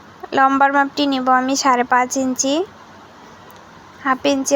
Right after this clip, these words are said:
আমার সেলাইতে যাবে, এখানে আমার পাঁচ ইঞ্চি থাকবে, তাই আমি এখানে সাড়ে পাঁচ ইঞ্চি নিয়ে নিলাম। আমি গোল গলা দিব, তাই গোল শেপ করে কেটে নিলাম। এখানে চওড়ার মাপটি আমি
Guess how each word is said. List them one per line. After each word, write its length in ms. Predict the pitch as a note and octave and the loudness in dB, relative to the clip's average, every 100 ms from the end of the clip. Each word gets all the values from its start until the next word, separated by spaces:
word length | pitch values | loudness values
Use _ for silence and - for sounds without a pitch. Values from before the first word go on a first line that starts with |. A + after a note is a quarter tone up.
| C4 | 2
আমার 180 | B3+ C4 | 2 0
সেলাইতে 440 | C#4 C4 B3+ B3+ C4+ C4 | 0 2 2 2 0 2
যাবে, 240 | B3+ B3+ C#4+ | 2 2 2
এখানে 240 | C4+ B3+ B3+ B3+ | 0 -2 0 0
আমার 160 | B3+ B3+ | 0 0
পাঁচ 180 | B3 B3 B3+ | 0 0 -6
ইঞ্চি 220 | B3+ C4 B3+ | -6 -6 -2
থাকবে, 360 | B3+ B3 B3+ C4 C#4+ | 0 0 -2 -2 0
তাই 140 | B3+ B3 B3 | 0 0 -2
আমি 140 | B3 B3 | -2 -4
এখানে 240 | B3 B3+ C4 | -4 -6 -2
সাড়ে 200 | C4 B3 B3 | 0 0 2
পাঁচ 160 | B3 B3+ C4 | 0 0 -4
ইঞ্চি 200 | B3+ C4+ B3+ | -4 -8 -8
নিয়ে 140 | B3+ B3+ | -6 -4
নিলাম। 280 | B3+ C4 E4+ - - - - - | 0 0 -2 -8 -18 -20 -16 -6
আমি 140 | C#4+ D4 C#4 | -2 0 2
গোল 140 | C4 C4 | 2 2
গলা 180 | B3+ C4 C4 | 2 2 0
দিব, 120 | C4 D4 C#4+ | 0 0 2
তাই 120 | C4 B3+ | 0 2
গোল 120 | B3 C4 | 0 0
শেপ 160 | - B3+ - | -4 -4 0
করে 180 | B3 C4+ | 0 0
কেটে 220 | B3 B3 C4+ B3+ | -2 -2 -4 -2
নিলাম। 320 | B3+ B3+ D#4+ G#4+ - - - - - - - - C#4 | 0 2 0 -4 -12 -20 -20 -20 -20 -20 -20 -6 -4
এখানে 260 | C#4 D4 D4 C#4+ | 0 0 0 2
চওড়ার 340 | C4 B3+ C4 C4 | 2 2 0 0
মাপটি 280 | C4 B3+ C#4 | -2 0 -2
আমি 120 | C4 | 0